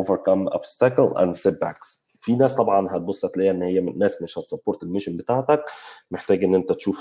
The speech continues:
الطرق بتاعتك ازاي تحل ال-، الحاجات دي.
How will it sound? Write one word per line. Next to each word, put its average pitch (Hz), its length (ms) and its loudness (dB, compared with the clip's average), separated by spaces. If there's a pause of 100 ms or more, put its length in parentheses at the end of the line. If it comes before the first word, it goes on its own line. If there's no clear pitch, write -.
الطرق 95 300 2
بتاعتك 87 440 0
ازاي 82 260 -2
تحل 82 360 0
ال-، - 140 -2 (600)
الحاجات - 340 2
دي. 139 340 2